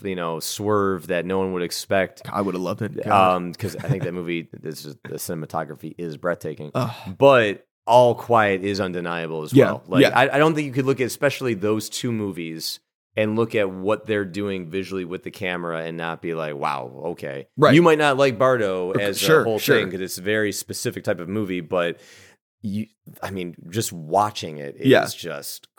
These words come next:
Speaker 1: crazy cool.
Speaker 2: It's really something else. Yeah, I mean, that would have been awesome, of course, but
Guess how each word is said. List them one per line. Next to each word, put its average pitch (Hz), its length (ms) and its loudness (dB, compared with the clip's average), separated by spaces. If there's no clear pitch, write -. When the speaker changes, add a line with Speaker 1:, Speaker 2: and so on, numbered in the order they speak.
Speaker 1:
crazy 98 540 -2
cool. - 320 -14
Speaker 2:
It's - 160 2
really 113 300 -2
something 98 280 -4
else. 92 260 -2
Yeah, 143 160 8
I 127 40 8
mean, 135 160 4
that 127 100 2
would 131 80 2
have 107 60 0
been 101 120 -2
awesome, 98 360 -4
of 82 100 -12
course, 104 300 -4
but 104 260 -2